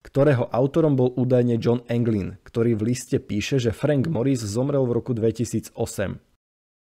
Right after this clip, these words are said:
a je pochovaný v Alexandrii pod iným menom. Clarence zomrel v roku dvetisíc jedenásť. John v liste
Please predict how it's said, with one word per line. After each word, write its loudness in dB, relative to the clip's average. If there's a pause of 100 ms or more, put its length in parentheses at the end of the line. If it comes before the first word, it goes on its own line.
(120)
a 2
je 2
pochovaný 2
v -20
Alexandrii 0
pod -2
iným 0
menom. 0 (480)
Clarence 0
zomrel 2
v -2
roku 0
dvetisíc -2
jedenásť. -2 (560)
John 0
v 0
liste -4